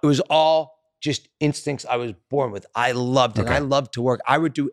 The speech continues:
Speaker 1: any job as a kid. And so, um, I went to, um, ski camp in the summer, and I learned how to tune skis. And,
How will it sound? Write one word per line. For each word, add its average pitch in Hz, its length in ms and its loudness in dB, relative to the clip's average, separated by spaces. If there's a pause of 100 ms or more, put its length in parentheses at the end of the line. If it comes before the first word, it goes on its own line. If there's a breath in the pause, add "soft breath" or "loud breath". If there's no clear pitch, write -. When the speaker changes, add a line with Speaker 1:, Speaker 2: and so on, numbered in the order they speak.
(140)
Speaker 1:
any 143 300 -6
job 113 540 -6 (460)
as 113 140 0
a 107 80 -4
kid. 87 400 -8 (320 soft breath)
And 147 100 2
so, 135 540 2 (320)
um, 123 400 4
I 120 80 4
went 156 300 0
to, 131 500 -2 (360)
um, 98 460 -2 (240)
ski - 340 -2
camp 107 360 -2 (480)
in 127 80 0
the 120 80 -2
summer, 120 500 -2 (320)
and 127 80 4
I 131 40 4
learned 143 180 0
how 147 60 0
to 123 80 -2
tune 139 280 -4
skis. - 460 -4
And, 104 120 -8